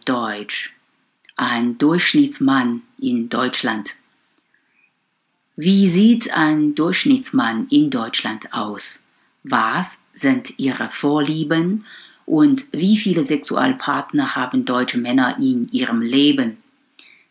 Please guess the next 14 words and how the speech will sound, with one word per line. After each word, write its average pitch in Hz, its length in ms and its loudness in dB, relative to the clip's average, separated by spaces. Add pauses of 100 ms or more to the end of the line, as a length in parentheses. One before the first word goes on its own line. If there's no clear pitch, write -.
(140)
Die 123 360 6
Antworten 143 580 2
auf 135 280 -6
diese 160 340 0
Fragen 135 540 0 (400)
liefert 156 720 0
das 131 320 -4
Statistische 143 800 -4
Bundesamt. 120 880 -6 (1600)
Der 147 300 4
durchschnittliche 165 880 0
Mann 139 500 2 (160)
in 120 320 0
Deutschland 123 600 0